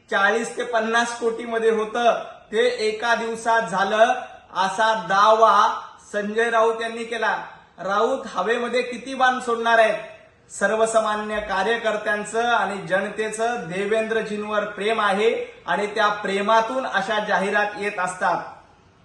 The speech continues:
काळ्या पैशाचा उल्लेख केला, सामनाचा कारभार कदाचित काळ्या पैशावर चालत असेल.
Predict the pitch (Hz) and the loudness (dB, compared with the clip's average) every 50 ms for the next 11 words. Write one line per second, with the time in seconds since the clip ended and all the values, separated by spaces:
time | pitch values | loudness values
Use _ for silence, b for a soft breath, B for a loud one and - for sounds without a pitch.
0 | _ _ - 190 185 196 208 220 240 247 247 247 233 226 220 - 240 226 220 226 | _ _ -4 0 2 6 6 8 6 6 4 2 -2 -2 0 2 2 2 4 4
1 | 226 220 - - 208 208 208 214 220 220 208 214 - 196 190 190 190 196 202 220 | 0 0 0 -2 -4 -4 -4 -2 -4 -4 -4 -6 -8 -8 -6 -4 0 0 2 2
2 | 226 196 - - - - - - - - - - - 202 208 214 220 220 220 226 | 2 0 -2 -6 -12 -16 -20 -20 -20 -18 -14 -2 2 4 6 6 6 4 0 0
3 | 233 233 233 226 240 254 247 240 240 233 226 220 220 220 208 202 208 226 226 226 | 2 2 2 2 2 2 2 2 0 2 4 4 4 4 4 4 4 2 2 2
4 | - 226 214 214 220 214 214 - 240 226 - - - 208 202 208 208 220 226 220 | 0 -4 0 0 0 0 0 -4 -10 -12 -12 -12 -8 -4 -2 2 4 4 4 4
5 | 226 220 208 208 - 220 220 220 220 226 226 220 - - 214 190 196 220 226 226 | 2 0 -2 -2 -4 -4 -4 0 2 2 0 0 -2 -4 -2 -2 2 2 2 0
6 | 220 208 214 226 214 202 190 156 - | 0 -4 -2 -2 -2 -2 -2 -4 -8